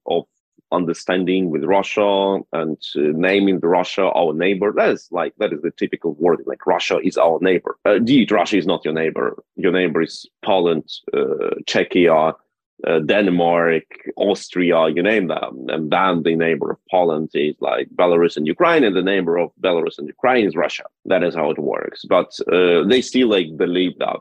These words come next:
they have, like, some sort of border to Russia. I don't think, like, they're old enough to remember it, but somewhere in the minds, there is a direct border between Germany and, and, and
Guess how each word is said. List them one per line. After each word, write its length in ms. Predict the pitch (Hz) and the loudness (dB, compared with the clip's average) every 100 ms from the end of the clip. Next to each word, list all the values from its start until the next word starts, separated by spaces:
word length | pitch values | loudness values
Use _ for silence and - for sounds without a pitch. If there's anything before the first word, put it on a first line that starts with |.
| _ | _
they 120 | 76 78 | -6 -4
have, 260 | 73 78 | -2 -2
like, 200 | 69 65 | -4 -8
some 180 | - 71 | -8 -10
sort 220 | - 76 | -6 -6
of 240 | 73 73 - | -6 -12 -4
border 520 | 85 85 82 80 80 - - | 0 0 2 0 0 -2 -8
to 120 | - | -8
Russia. 640 | - 78 69 - 80 85 80 - - | -4 -2 -2 0 2 2 0 -4 -4
I 160 | 80 | -2
don't 240 | 85 110 90 | 2 0 2
think, 220 | 98 82 | 0 0
like, 180 | 85 76 | -2 0
they're 260 | 90 - | 0 2
old 280 | 98 104 - | 2 0 0
enough 260 | 95 87 - | -2 -4 -4
to 80 | 82 | -4
remember 460 | 85 147 139 92 | 0 0 0 0
it, 100 | 95 - - | -2 -6 -16
but 460 | 92 110 98 95 | -4 0 2 0
somewhere 540 | - 120 110 98 98 95 | -4 -2 0 2 2 0
in 200 | 82 82 | -2 -4
the 120 | 85 | -2
minds, 640 | 110 123 92 80 80 80 - | 0 0 -2 -4 -6 -8 -4
there 240 | 87 85 | -2 0
is 160 | 87 82 | 0 0
a 120 | 73 - 76 71 - - | -4 -8 -18 -18 -12 -2
direct 500 | 101 101 87 - - 82 | 2 2 2 -2 -14 -4
border 440 | 90 95 85 80 - | 0 2 0 -2 -4
between 440 | - - 80 76 - | -10 -6 -6 -6 -2
Germany 560 | 95 87 80 76 73 - | 0 2 0 0 -2 -2
and, 220 | 78 76 - | -2 -2 -4
and, 180 | 78 - | -4 -2
and 140 | 80 | -4